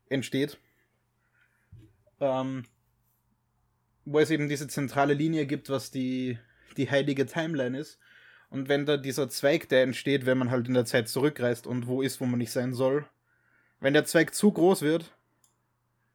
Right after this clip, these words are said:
dann passiert eben Chaos. Und die T V A funktioniert eben so, dass sie dann quasi Bomben platzieren, die, wenn sie ausgelöst werden, einfach alles, was verändert wurde,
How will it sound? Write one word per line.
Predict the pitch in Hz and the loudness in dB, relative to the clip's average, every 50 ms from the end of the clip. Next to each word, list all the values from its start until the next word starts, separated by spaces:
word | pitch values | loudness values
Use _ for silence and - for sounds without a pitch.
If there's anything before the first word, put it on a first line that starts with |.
| _ _ _ _ | _ _ _ _
dann | - 139 139 143 131 | 2 2 2 2 2
passiert | - 143 - - 139 131 98 | -2 -2 -2 0 -2 -2 0
eben | 104 135 131 135 131 | 0 -2 -2 -2 -4
Chaos. | - - 127 127 123 110 113 117 - - - _ - _ _ _ _ _ _ _ _ _ _ _ _ _ _ | 0 2 2 4 2 0 -4 -8 -12 -16 -20 _ -20 _ _ _ _ _ _ _ _ _ _ _ _ _ _
Und | - - 120 123 123 123 127 120 - | -10 -8 -6 -4 -4 -4 -6 -6 -6
die | 135 | -8
T | 117 - - 143 | -6 -4 -4 -2
V | 135 139 127 143 | 0 2 2 2
A | 135 | 2
funktioniert | - 147 143 - - 143 139 143 135 | 0 -2 -4 -4 -4 -2 0 0 0
eben | 131 139 135 139 | 0 0 -2 -2
so, | 117 135 135 | 0 0 0
dass | 131 131 123 - | -2 -2 -4 -4
sie | - 131 | -4 0
dann | 123 123 120 120 120 123 123 117 - _ _ _ _ _ _ _ _ _ - 127 - | 0 2 2 2 0 -2 -4 -6 -10 _ _ _ _ _ _ _ _ _ -20 -20 -14
quasi | - - 135 135 123 135 | -6 0 0 2 2 2
Bomben | 123 113 135 143 170 170 - - 185 - - | 2 6 6 6 6 6 0 0 -2 -2 -2
platzieren, | - - 160 151 - - - 165 165 175 185 202 - _ _ _ _ _ _ _ _ _ _ _ _ - - | -2 -4 -4 -4 -4 -2 -2 0 0 0 -2 -6 -8 _ _ _ _ _ _ _ _ _ _ _ _ -4 0
die, | 139 143 143 139 | 2 4 4 4
wenn | 131 139 139 113 | 4 4 4 2
sie | 143 131 | 0 2
ausgelöst | 117 151 156 - - 170 147 139 139 - - - | 2 2 2 2 -2 -2 0 0 0 0 0 0
werden, | 135 135 135 143 147 | 2 2 2 0 0
einfach | - 135 135 131 143 123 | -2 0 0 0 0 0
alles, | - 143 143 147 147 143 - | 4 4 6 6 4 2 4
was | 147 135 127 - | 2 2 2 2
verändert | - 151 143 123 151 160 147 147 131 - | -2 -2 0 0 0 2 2 0 0 2
wurde, | 131 135 143 135 131 127 127 127 127 123 | 2 4 4 6 6 4 4 4 4 2